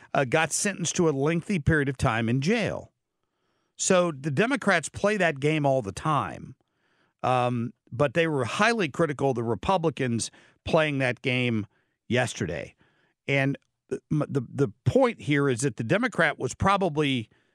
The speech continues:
making some points with his argument that you've got him here. Why not let him step up to the table and take the microphone?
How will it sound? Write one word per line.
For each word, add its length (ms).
making 560
some 240
points 480
with 140
his 200
argument 560
that 180
you've 180
got 260
him 100
here. 240
Why 240
not 220
let 160
him 220
step 400
up 160
to 100
the 120
table 500
and 220
take 260
the 80
microphone? 880